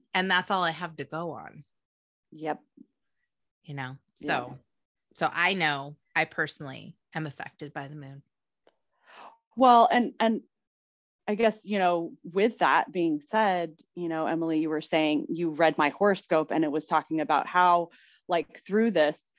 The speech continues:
Speaker 2: you know, we think, "Okay, we're in the middle of all this emotional upheaval. Like, where the heck is this gonna go? Am I just here to just lay in, you know, lay in a puddle and cry and that's it?" You know? But, like, you know, expressing ourselves, moving through our emotional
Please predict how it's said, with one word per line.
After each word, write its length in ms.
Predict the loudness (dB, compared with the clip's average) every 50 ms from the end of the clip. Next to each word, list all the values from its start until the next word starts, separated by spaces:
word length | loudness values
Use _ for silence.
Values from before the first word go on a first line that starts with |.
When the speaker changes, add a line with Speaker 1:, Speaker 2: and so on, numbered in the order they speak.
| _ _ _ _ -4
Speaker 2:
you 80 | 0 2
know, 80 | 2
we 100 | 2 0
think, 260 | 0 0 -2 -2 0 0
"Okay, 260 | -2 -2 0 -2 -2
we're 120 | -2 -2 -2
in 80 | -2
the 60 | -2
middle 220 | -2 -2 -2 -2 -2
of 80 | 0
all 100 | 0 0
this 220 | 0 -2 -6 -6 -6
emotional 520 | -4 -4 -2 -4 -4 -4 -4 -4 -4 -2 0
upheaval. 720 | -2 -2 -2 -4 -6 -6 -4 -4 -4 -4 -2 -2 -4 -6 _ _ _ _ _ -2
Like, 180 | -2 -2 -2
where 180 | -2 0 2 2
the 100 | 2 2
heck 240 | 2 0 0 2 0
is 100 | -2 0
this 160 | -2 -4 -2
gonna 220 | -2 0 0 0
go? 360 | 2 4 4 6 6 4 4
Am 140 | 0 0 0
I 80 | 0 0
just 280 | 0 -2 -6 -6 -6 -18 -14
here 360 | -14 -12 -12 -10 -6 -4 -4
to 100 | -4 -4
just 220 | -4 -6 -6 0 0
lay 160 | 2 2 4
in, 220 | 2 2 0 -2 -2
you 160 | 0 2 2
know, 160 | 4 2 2
lay 220 | 2 2 2 2
in 100 | 2 2
a 80 | 0 -2 -4 -10 _ -4
puddle 320 | 0 0 0 0 0 0
and 120 | -2 -2 -2
cry 340 | 2 2 4 4 4 4 2
and 280 | 0 -2 -4 -4 -6 -6 _ _ -4
that's 320 | -2 0 0 0 -4 -6 -4
it?" 260 | -2 0 0 0 -2 -4 -6
You 160 | -4 -4 0
know? 340 | 2 2 2 2 0 -2 _ _ _ _ _ _ _ _ 0
But, 180 | 0 0 0
like, 320 | 0 0 0 0 -2 _ _ _ _ _ _ _ _ _ _ _ _ _ _ _ _ _ _ _
you 140 | -4 -2 0
know, 160 | 0 0 0 0
expressing 600 | -4 -6 -6 -12 0 0 0 0 2 -2 -4 -2
ourselves, 580 | -2 -4 -4 -2 -2 0 0 0 -2 -4 -6 -6
moving 340 | -2 -2 0 0 0 0 -2
through 320 | -4 -8 -6 -2 0 2
our 240 | 4 4 4 4 2
emotional 960 | 0 0 -2 -4 -4 -6 -6 -4 -4 -2 -2 -2 0 0 0 -2 -2 -4 -8